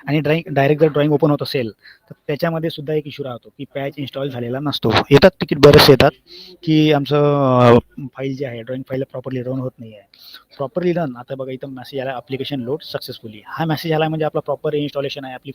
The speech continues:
फाईलसुद्धा रन झालेली आहे, सर्व झालेलं आहे. ठीक आहे, आता याला मी ओके करतो. आता मी याच्यामध्ये ड्रॉइंग कोणती ॲड केलेली नाही आहे म्हणून आता इथं ब्लँक दिसेल. ठीक आहे, आपण, अ, मग इथून जसं कुठे इथे जे आहे ऑप्शन आपल्याला दिलेलं आहे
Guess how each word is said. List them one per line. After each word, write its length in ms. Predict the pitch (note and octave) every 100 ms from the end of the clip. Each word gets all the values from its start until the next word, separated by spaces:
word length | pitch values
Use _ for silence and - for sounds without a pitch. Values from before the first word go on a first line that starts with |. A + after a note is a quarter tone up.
| -
फाईलसुद्धा 340 | B2+ C3+ C3
रन 140 | B2+ B2+
झालेली 300 | A#2 A#2+ A#2+
आहे, 100 | C3 - - - - -
सर्व 320 | - E3 F3 - - - - - -
झालेलं 220 | E3+ E3+
आहे. 60 | E3
ठीक 220 | - -
आहे, 380 | - - - - - - -
आता 140 | C3+
याला 140 | C3
मी 160 | C3+ A3 -
ओके 220 | D3 C#3
करतो. 220 | B2+ A2+
आता 120 | A#2+ C#3+
मी 80 | D3+
याच्यामध्ये 260 | D#3 D#3+
ड्रॉइंग 200 | C#3+ D3+
कोणती 200 | D#3+ D#3
ॲड 140 | D3 D3
केलेली 220 | C#3+ D3+
नाही 140 | D3 C3
आहे 60 |
म्हणून 160 | C#3 C#3
आता 100 | C#3
इथं 220 | C3+ D#3
ब्लँक 240 | C#3 B2+
दिसेल. 280 | A#2+ G#2+ G#2 -
ठीक 120 | G#3+ C#3+
आहे, 80 | - - - - _ -
आपण, 440 | C3+ E3 F3 F#3+
अ, 220 | E3 D3+ D3
मग 140 | D3+
इथून 260 | D3 E3+ G3
जसं 460 | - _ B2+ C#3 C#3
कुठे 220 | C3+ F3+ - - E4 E4+
इथे 200 | C3 -
जे 100 | C3+
आहे 140 | C3 B2+
ऑप्शन 260 | B2 -
आपल्याला 240 | C#3 C3 C#3
दिलेलं 320 | C3+ C#3+ C3
आहे 180 | G#2+